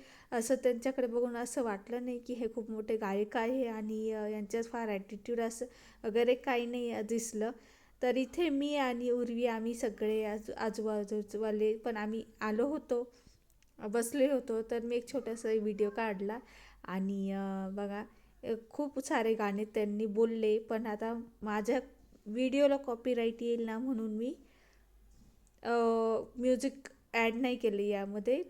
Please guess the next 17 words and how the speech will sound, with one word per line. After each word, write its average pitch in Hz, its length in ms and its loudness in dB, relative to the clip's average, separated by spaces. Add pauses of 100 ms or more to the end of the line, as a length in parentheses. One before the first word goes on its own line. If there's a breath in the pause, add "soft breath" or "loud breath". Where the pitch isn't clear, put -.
तर, 214 380 2
अ, 208 40 0
कारण 226 360 -2 (640 loud breath)
मग 226 180 -4
मला 240 200 2
पुन्हा 233 380 -4
मग 233 160 -2
व्हिडिओ 240 520 2 (420)
डिलीट 220 380 -4
होईल 262 360 6
माझा, 208 520 -4 (200)
त्यामुळे 220 400 0
ना, 214 180 -6 (440 loud breath)
अ, - 40 -12 (280)
हे 240 100 2
बघा, 202 300 0
इकडे 220 360 -2